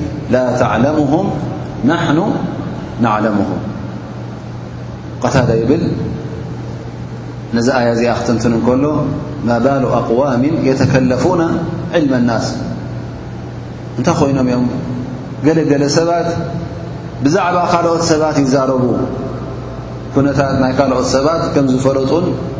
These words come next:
ከም ዝተንተኑን ገይሮም ኮይኖም ይዛረቡ። "ፍላን ክስቶ ወዲ ክስቶ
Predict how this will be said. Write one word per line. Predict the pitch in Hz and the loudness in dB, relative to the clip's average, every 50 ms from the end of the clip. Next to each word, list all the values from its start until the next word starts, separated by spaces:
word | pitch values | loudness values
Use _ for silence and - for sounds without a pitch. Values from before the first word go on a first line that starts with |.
| - - | -6 0
ከም | - 147 151 151 | 0 2 2 2
ዝተንተኑን | 135 - 139 135 120 - 131 127 131 123 | 2 2 2 2 2 2 4 4 4 4
ገይሮም | 123 139 143 143 143 143 | 4 2 2 2 2 2
ኮይኖም | 139 151 160 160 165 151 131 - - - - - - - | 2 2 4 4 2 2 2 0 0 -2 -4 -4 -6 0
ይዛረቡ። | - 143 135 123 127 127 123 123 117 110 110 101 101 - 120 - - - | 2 2 4 4 4 4 4 2 2 2 2 2 0 -2 -4 -6 -6 -8
"ፍላን | - - 151 139 156 180 196 190 - - - - | -4 0 2 2 2 2 2 0 0 0 -2 0
ክስቶ | - 139 135 - 160 156 | -2 -2 0 2 2 2
ወዲ | 151 151 147 147 | 2 4 2 2
ክስቶ | 143 151 147 - | 2 2 2 2